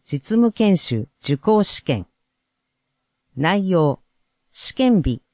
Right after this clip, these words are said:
十月十一日日曜。受験要項、申込書、配布期間。六月一日から三十日。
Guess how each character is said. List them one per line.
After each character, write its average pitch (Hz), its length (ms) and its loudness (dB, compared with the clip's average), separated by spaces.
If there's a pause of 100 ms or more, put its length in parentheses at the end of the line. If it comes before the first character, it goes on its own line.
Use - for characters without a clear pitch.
(280)
十 240 340 0
月 226 320 -2
十 190 260 0
一 185 240 -4
日 175 320 -2
日 143 380 -2
曜。 127 240 -2 (760)
受 156 140 -4
験 247 320 2
要 233 220 2
項、 113 340 -2 (280)
申 131 60 -6 (280)
込 180 180 2
書、 135 280 -2 (180)
配 190 320 -2
布 - 160 -12
期 - 160 -20
間。 107 200 -6 (880)
六 170 300 -2
月 240 420 -4
一 208 120 -2
日 - 220 -4
か 135 120 -4
ら 113 260 -6
三 196 380 -2
十 185 240 0
日。 - 400 -6